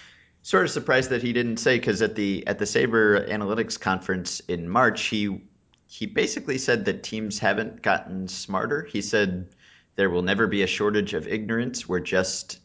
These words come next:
uh, doing different stupid things," he said. Um, but, uh, he listed six things in response to this person, that teams are now doing better or smarter or more efficiently than they were a decade ago.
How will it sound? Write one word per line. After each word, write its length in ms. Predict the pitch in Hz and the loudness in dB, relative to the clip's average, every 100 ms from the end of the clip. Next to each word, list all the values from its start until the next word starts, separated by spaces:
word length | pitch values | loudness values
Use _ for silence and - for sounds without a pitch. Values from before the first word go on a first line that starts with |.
| _ | _
uh, 260 | - 165 82 80 - | -2 2 0 -2 -2
doing 360 | 113 113 98 | 0 0 0
different 360 | - 127 123 - | -2 -2 -2 -4
stupid 420 | - 117 - 95 | -6 -6 -2 -2
things," 500 | - 87 80 - - _ _ | -2 -4 -4 -10 -12 _ _
he 160 | - 82 | -12 -10
said. 320 | - 64 - _ _ _ | -4 -6 -6 _ _ _
Um, 460 | - 76 76 71 76 - _ _ _ _ _ _ _ | -4 -2 -4 -6 -12 -16 _ _ _ _ _ _ _
but, 340 | - 113 107 - | 2 4 4 2
uh, 320 | 98 95 95 90 - | 2 4 2 0 -8
he 260 | - 120 113 | -10 -4 0
listed 680 | 123 120 - 123 117 117 - - | 0 -2 -2 0 -2 -6 -12 -10
six 440 | - - - - | -4 -2 -2 -2
things 540 | - 110 95 92 - - | 0 2 0 -4 -8 -8
in 260 | 95 90 | -6 -4
response 500 | 87 87 - 92 - | -4 -4 -2 -2 -2
to 140 | - 92 | -2 0
this 280 | 87 85 | 0 -2
person, 580 | - 87 82 85 80 82 - - - - - - | 0 0 2 0 -2 -4 -10 -20 -20 -20 -20 0
that 200 | 127 123 | 2 2
teams 280 | 143 139 135 | 2 0 4
are 100 | 117 | 4
now 360 | 107 113 117 | 6 4 4
doing 420 | 117 110 110 113 104 | 2 0 0 0 2
better 520 | 143 147 143 127 92 | 6 8 8 8 6
or 60 | 90 | 2
smarter 760 | - - 139 139 135 127 117 | -2 0 2 4 4 4 4
or 80 | 92 | 2
more 280 | 90 104 113 | 0 0 2
efficiently 640 | 110 117 - - 95 92 | 2 0 0 -4 -4 -2
than 240 | 92 92 87 | 0 -2 0
they 140 | 87 | 0
were 320 | 85 85 82 82 | 0 0 0 0
a 80 | 85 | -2
decade 400 | 85 80 90 85 | -4 -2 -2 -2
ago. 440 | - 78 90 117 | -2 -2 -2 -6